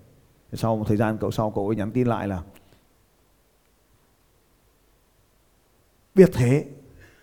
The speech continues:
em, à, tiếp tục làm bảo vệ để được nghe anh nói." Bây giờ về làm online em mới thấy rằng là, à,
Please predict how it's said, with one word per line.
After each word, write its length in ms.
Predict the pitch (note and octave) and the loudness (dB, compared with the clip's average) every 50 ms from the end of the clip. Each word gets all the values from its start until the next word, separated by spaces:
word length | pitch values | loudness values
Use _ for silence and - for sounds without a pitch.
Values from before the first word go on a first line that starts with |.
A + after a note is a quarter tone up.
| _ _ _ _ _ _ _ | _ _ _ _ _ _ _
em, 300 | - A#2 B2+ C3 B2+ B2 | -6 -6 -6 -4 -4 -6
à, 60 | A2+ G2 - - | -6 -6 -4 0
tiếp 120 | - A3+ A#3 - - | 0 0 2 4 4
tục 280 | G3+ D3+ - - - | 2 2 2 -2 -6
làm 320 | - F#2 F2+ F#2 F#2 F2 E2 | -6 -6 -4 -4 -4 -6 -6
bảo 160 | D#2+ E2 F2 | -8 -4 0
vệ 180 | B2+ E3 - - - - - - - - - - - _ _ _ - - - - - - - - - - - - - - - - - - - - - - - - - - - - - - - - - _ _ _ _ _ _ - | 2 2 2 2 -2 -8 -20 -20 -20 -20 -20 -20 -20 _ _ _ -20 -20 -20 -20 -20 -20 -20 -20 -20 -20 -20 -20 -20 -20 -20 -20 -20 -20 -20 -20 -20 -20 -20 -20 -20 -20 -16 -14 -14 -14 -14 -16 -20 _ _ _ _ _ _ 0
để 420 | C#3 C3+ B2 G2 F2 E2+ D#2+ D#2 | 2 2 2 0 -2 -4 -6 -2
được 440 | A#2 C#3 B2+ A#2+ C3 - - - - - | 2 2 2 2 0 -6 -16 -20 -16 -12
nghe 260 | G#2+ A2 B2+ D#3 E3+ | -8 -4 0 2 2
anh 160 | D3+ D#3+ D#3+ | 2 4 4
nói." 260 | D#3 D3 D3 E3+ G#3 - - - - - G2+ G2+ G2+ F2+ - - - - - - - _ _ _ - | 6 6 6 6 6 2 -2 -10 -12 -8 -4 -4 -4 -4 -6 -10 -16 -20 -20 -20 -20 _ _ _ 0
Bây 100 | A2 C#3 | 2 4
giờ 140 | C3+ B2 A#2+ | 4 4 6
về 200 | B2+ C3+ B2+ B2 | 6 4 4 4
làm 220 | A#2 A2+ A2+ G#2+ | 4 0 0 0
online 440 | - C#3+ D3 D3+ E3 D#3+ D#3 D3 C3 | 0 2 4 4 4 4 2 0 -2
em 120 | B2+ B2+ | -2 -2
mới 100 | C3 C3+ | -4 -2
thấy 180 | - A#2+ A#2 C3+ | -2 0 2 2
rằng 180 | D3 C#3 B2 | 2 0 0
là, 100 | A2+ - - | -4 -6 -4
à, 340 | A2+ C3+ C#3 B2+ F#2 E2 | 0 0 0 0 -2 -4